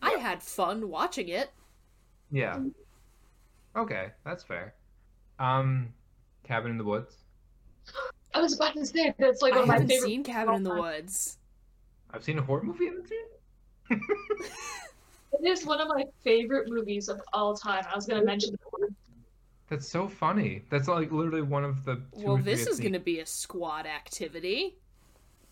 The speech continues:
Speaker 3: Well, I, I, I know it's, uh, you know, he's kinda canceled now, but it is a Joss Whedon movie.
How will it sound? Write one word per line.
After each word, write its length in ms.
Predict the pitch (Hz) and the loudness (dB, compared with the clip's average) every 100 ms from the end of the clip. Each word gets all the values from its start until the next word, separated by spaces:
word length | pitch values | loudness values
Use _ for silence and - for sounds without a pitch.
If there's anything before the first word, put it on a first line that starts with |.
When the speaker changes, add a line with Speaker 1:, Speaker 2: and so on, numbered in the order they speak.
| _ - - 220 | _ -20 -4 2
Speaker 3:
Well, 220 | 285 - | 4 4
I, 120 | - - - - - _ | 0 -8 -16 -20 -20 _
I, 300 | 277 262 247 - | 4 4 4 2
I 120 | 240 | 0
know 260 | 247 262 | 4 6
it's, 300 | 262 233 - | 6 2 -4
uh, 340 | 226 208 202 202 | -2 0 0 0
you 100 | 233 | -2
know, 280 | 202 190 196 | -2 -2 -4
he's 420 | 220 233 214 - - _ _ _ - | -8 -8 -8 -10 -20 _ _ _ -14
kinda 240 | 226 202 196 | -6 -4 -4
canceled 420 | - 196 196 202 | -4 -4 -4 -4
now, 160 | 180 190 | 0 2
but 120 | 208 | 4
it 100 | 226 | 4
is 120 | 320 | 4
a 40 | - | 2
Joss 320 | 294 269 - | 2 2 2
Whedon 260 | 294 220 | 0 0
movie. 440 | 175 165 165 165 | -4 -8 -12 -12